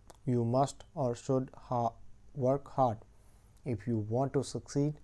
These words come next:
you must or should work hard. Here you can use in main clause any modal verb as well. So this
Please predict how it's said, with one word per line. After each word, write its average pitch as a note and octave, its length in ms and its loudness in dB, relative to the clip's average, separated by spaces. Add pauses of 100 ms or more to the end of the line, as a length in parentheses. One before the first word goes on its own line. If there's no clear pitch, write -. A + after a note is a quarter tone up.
(140)
you A2+ 180 2
must A#2 440 -2
or A2+ 220 -4
should D3 340 2 (140)
work A2+ 340 -2 (120)
hard. C3+ 280 0 (440)
Here C#3+ 340 6 (380)
you A#2+ 160 2
can A#2+ 280 0
use C#3 360 6
in A#2+ 260 -2
main C3+ 220 2
clause C#3 540 4 (340)
any C#3+ 460 4
modal A#2 460 2
verb A#2 380 0
as G#2 300 -4
well. A2+ 240 4 (800)
So - 240 2 (100)
this C#3+ 440 2